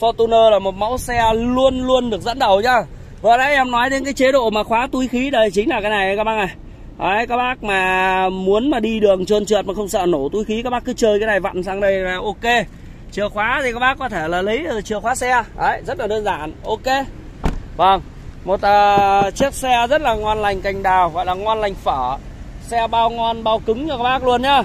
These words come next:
Và động cơ máy nổ êm thì thầm. Em này thì đang sử dụng là động cơ máy là hai chấm bảy.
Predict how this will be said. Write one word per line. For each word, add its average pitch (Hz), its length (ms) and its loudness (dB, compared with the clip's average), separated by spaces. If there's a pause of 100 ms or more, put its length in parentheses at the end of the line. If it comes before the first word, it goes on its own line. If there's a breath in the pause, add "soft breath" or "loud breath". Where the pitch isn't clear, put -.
(120)
Và 180 220 2
động 190 220 2
cơ 220 180 4
máy 214 240 0
nổ 208 240 2
êm 208 220 2
thì 202 160 0
thầm. 202 240 2 (480 loud breath)
Em 226 120 2
này 233 220 2
thì 226 100 2
đang 240 200 2
sử 180 200 0
dụng 208 220 0
là 208 120 2
động 202 180 0
cơ 233 220 2
máy 226 260 0
là 254 120 4
hai 220 240 0
chấm 247 260 -2
bảy. 165 280 0